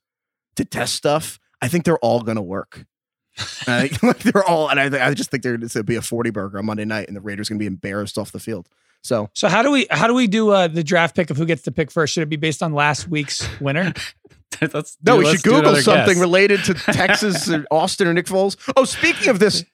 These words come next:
Speaker 1: insane Nick Foles, Austin, Texas thing, I have to mention I learned something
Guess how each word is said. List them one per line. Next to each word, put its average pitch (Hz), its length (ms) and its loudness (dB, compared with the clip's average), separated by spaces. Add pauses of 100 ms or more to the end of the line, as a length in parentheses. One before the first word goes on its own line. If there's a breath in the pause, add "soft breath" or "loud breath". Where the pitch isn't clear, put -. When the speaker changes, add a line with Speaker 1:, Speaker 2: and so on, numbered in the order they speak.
(120)
Speaker 1:
insane 220 600 2
Nick 190 160 0
Foles, 175 300 0
Austin, 147 340 0
Texas 131 340 -4
thing, 101 240 -10 (380)
I 131 100 0
have 160 240 0
to 165 80 0
mention 131 420 -2
I 123 120 0
learned 127 260 -2
something 113 480 -4